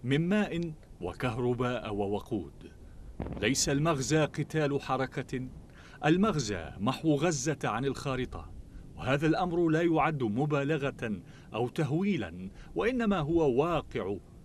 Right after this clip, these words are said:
يرسم على أرض الواقع في حال استمر القصف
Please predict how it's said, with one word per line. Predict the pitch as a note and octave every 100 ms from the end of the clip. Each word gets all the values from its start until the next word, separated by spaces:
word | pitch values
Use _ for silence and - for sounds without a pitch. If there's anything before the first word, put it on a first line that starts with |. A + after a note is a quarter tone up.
| -
يرسم | B2+ A#3 G#3 - G3+ F3+ G2
على | F#2 G#2 C#3 -
أرض | E3+ D3+ C#3
الواقع | C3 A#2+ C#3 A#2+ G#2+ F2 - - -
في | F#3+
حال | - A#3 A3
استمر | F3 - C3+ C3 C#3+ C3
القصف | B2+ G#2+ - C#3 C3+ -